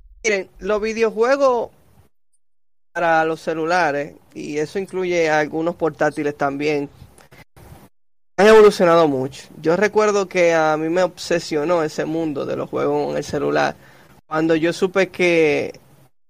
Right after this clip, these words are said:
con esto de la subida de iPhone, habían gente que estaban, porque obviamente, yo sé que los Samsung Galaxy se dieron, que estaban los Alcatel y todo, pero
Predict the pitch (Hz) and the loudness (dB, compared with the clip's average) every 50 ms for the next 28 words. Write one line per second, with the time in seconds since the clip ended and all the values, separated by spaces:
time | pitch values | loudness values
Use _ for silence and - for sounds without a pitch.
0 | _ _ - - 160 160 - 208 196 190 185 175 - - 170 165 165 170 180 180 | _ _ -10 -8 -6 -2 0 2 4 4 4 2 0 0 0 2 2 4 4 4
1 | 165 160 170 196 214 214 202 - - 170 156 151 143 151 151 160 165 175 180 175 | 4 4 6 4 4 4 2 -2 -4 -4 -2 0 0 0 -2 -2 -2 -2 -2 -2
2 | 165 175 165 156 160 151 - 165 160 160 151 147 156 151 - 156 151 147 - - | 0 -2 0 0 0 0 2 2 2 2 0 -2 -6 -6 -2 -2 -2 -2 -4 -8
3 | - - - - - - _ _ - - _ _ _ - 165 190 214 214 202 196 | -16 -20 -20 -20 -20 -20 _ _ -20 -20 _ _ _ 0 4 4 4 4 6 4
4 | 180 165 151 - 151 - - - _ _ _ _ - - 147 143 175 180 180 208 | 4 4 2 0 -4 -4 -4 -14 _ _ _ _ -20 -14 -4 -2 -2 0 0 0
5 | 190 175 208 202 190 - 202 185 165 196 185 180 180 180 175 175 170 175 170 170 | 0 0 0 0 0 0 -2 -2 -2 -2 -2 2 2 2 2 2 0 0 0 0
6 | 165 170 175 180 175 170 160 151 151 139 - 143 147 156 156 156 156 147 151 147 | 2 4 4 4 4 4 2 -2 -4 -4 -2 0 0 0 0 -2 -2 -2 -2 -4
7 | 139 - 151 147 147 147 - 151 147 143 143 143 139 - 147 147 143 143 143 - | -4 -4 -4 -4 -4 -4 -2 -2 -2 0 -2 -4 -4 -2 -2 0 0 0 -2 -4